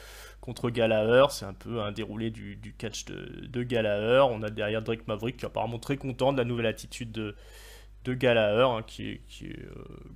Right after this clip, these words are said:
qui est hargneux, qui est, qui est concentré sur ses matchs, qui est impitoyable. Euh, voilà, un petit une étoile pour ce, pour ce match squash, euh,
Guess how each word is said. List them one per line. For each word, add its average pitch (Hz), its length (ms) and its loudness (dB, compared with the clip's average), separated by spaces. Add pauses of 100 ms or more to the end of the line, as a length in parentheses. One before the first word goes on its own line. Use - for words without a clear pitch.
qui - 140 -12
est 101 40 -6
hargneux, 117 560 -2
qui 117 220 -10
est, 104 300 -6
qui - 100 -16
est - 40 -18
concentré 113 460 -10
sur - 220 -8
ses 123 160 -4
matchs, 113 300 -2
qui - 80 -8
est 101 40 -4
impitoyable. 110 840 0 (1080)
Euh, 110 340 -2
voilà, 104 240 0
un 120 60 -2
petit - 240 -10
une 113 80 -4
étoile 107 320 -4
pour - 120 -16
ce, - 140 -14
pour - 240 -16
ce - 100 -10
match - 300 -12
squash, - 600 -10
euh, - 40 -10